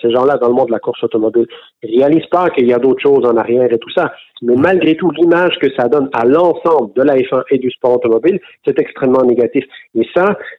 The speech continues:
c'est là où on voit justement que la, la F I A, la Fédération internationale, eux avaient vu cet aspect sportif et médiatique en disant, « C'est une bonne nouvelle qu'on va annoncer la venue d'Andretti. » Donc oui, il faut favoriser, oui, il faut ouvrir les portes et tout ça. Puis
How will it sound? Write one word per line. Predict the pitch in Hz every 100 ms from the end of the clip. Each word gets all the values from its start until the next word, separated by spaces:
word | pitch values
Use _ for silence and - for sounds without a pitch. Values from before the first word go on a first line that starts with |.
| _
c'est | -
là | 131 185
où |
on | 156 131
voit | 165
justement | 131 - 139 143
que | -
la, | 117 107 113
la | 117
F | 120 -
I | 151
A, | 165
la | 127
Fédération | - 120 110 127
internationale, | 120 113 113 135 151 147
eux | 175 175
avaient | 139
vu | 143 185
cet | - -
aspect | - -
sportif | 135 - 135 - 160
et | 123
médiatique | 123 120 120 - 135 -
en | 110
disant, « | 123 135 - - _ - -
C'est | 196
une | 165 147
bonne | 135 151 147
nouvelle | 139 156 143
qu'on | - 117
va | 113
annoncer | 113 110 - 127 107
la | 107
venue | 104 113
d'Andretti. » | 110 113 110 113 113 123
Donc | 160 160
oui, | 165 208
il | 160
faut | 151
favoriser, | 135 131 127 120 117 120
oui, | 135 190
il | -
faut | 135
ouvrir | 123 127
les | 120 113
portes | 139 131 -
et |
tout | 117
ça. | 117 190
Puis | -